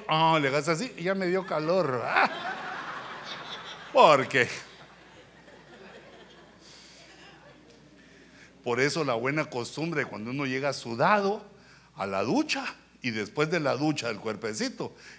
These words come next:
el océano Pacífico debe de quedar bien, ¿va? Hijita, y tú también, porque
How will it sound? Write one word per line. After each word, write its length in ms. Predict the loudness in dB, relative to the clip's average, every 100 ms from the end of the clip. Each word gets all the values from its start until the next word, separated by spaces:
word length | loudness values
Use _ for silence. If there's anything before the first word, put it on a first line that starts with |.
| -6
el 140 | -4
océano 440 | -4 -2 -2 -2 -4
Pacífico 640 | -6 -6 -6 -6 -6 -4
debe 200 | -2 -2
de 120 | -2
quedar 360 | -2 -2 0 0
bien, 480 | -2 -2 -2 -6 -8
¿va? 240 | -10 -10 -14 -20 -20 -20 -20 -20 -20 -20 -20 -20 -20 -20 -20 -20 -20 -20 -20 -20 -20 -20 -20 -20 -20 -20 -20 -20 -20 -20 -20 -20 -20 -20 -6
Hijita, 400 | -4 -2 0 0
y 60 | 0
tú 160 | -2
también, 440 | 0 0 2 2 0
porque 360 | -8 -10 -12